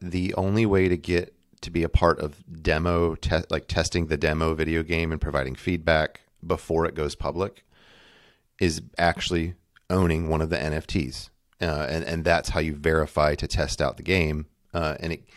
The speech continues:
it gives you access into, that's an example where it gives you access into basically, like, a process, right? Uh, um, an exclusive club, if you will, uh, or, or member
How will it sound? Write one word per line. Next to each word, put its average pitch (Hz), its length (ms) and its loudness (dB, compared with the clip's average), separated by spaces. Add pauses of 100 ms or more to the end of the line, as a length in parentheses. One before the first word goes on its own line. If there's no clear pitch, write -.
(420)
it 113 120 4
gives 101 260 2
you 101 100 2
access 80 560 0
into, 80 560 -2 (960)
that's 107 240 6
an 92 80 4
example 82 320 2
where 78 100 4
it 69 60 0
gives 78 160 0
you 78 100 0
access 73 420 4
into 78 220 -2
basically, 73 320 0
like, 67 100 -4
a 67 60 -4
process, 69 720 2
right? 73 280 4
Uh, 80 140 0
um, 73 220 -2 (380)
an 85 100 2
exclusive 78 720 0 (120)
club, 82 460 6 (180)
if 82 220 0
you 80 140 0
will, 73 340 2 (640)
uh, 76 400 -2
or, 78 240 0 (160)
or 73 320 0
member 76 800 0